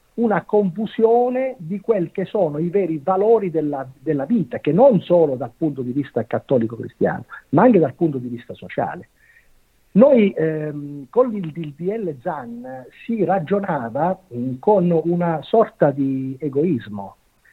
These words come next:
perché l'adozione di un bambino da parte di una, eh, coppia dello stesso sesso non è altro che un egoismo di coppia, lo dico io, perché noi non sappiamo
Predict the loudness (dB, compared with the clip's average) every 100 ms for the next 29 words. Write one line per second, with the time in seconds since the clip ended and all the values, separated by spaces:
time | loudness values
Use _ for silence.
0 | _ _ _ _ _ 2 2 -8 -8 -12
1 | -14 _ _ _ _ _ -4 -2 -2 -4
2 | -8 -6 -4 -2 -4 -8 -12 -12 -10 -8
3 | -8 -8 -8 -10 -10 -12 -6 -6 0 0
4 | 0 -4 -2 0 0 -2 -4 -4 -10 -14
5 | -16 -18 -20 -20 4 4 4 _ -8 -8
6 | -12 -10 -10 -10 -14 -8 -8 -8 -14 -20
7 | -16 -16 -18 _ _ _ _ _ 6 6
8 | 4 -2 -6 -12 -18 _ -12 -12 _ -8
9 | -8 -8 -8 -6 -6 -6 -8 -10 -10 -4
10 | -4 -4 _ -14 -12 -14 -12 -12 -12 -10
11 | -2 0 2 4 4 2 -2 -4 0 0
12 | 0 -6 -16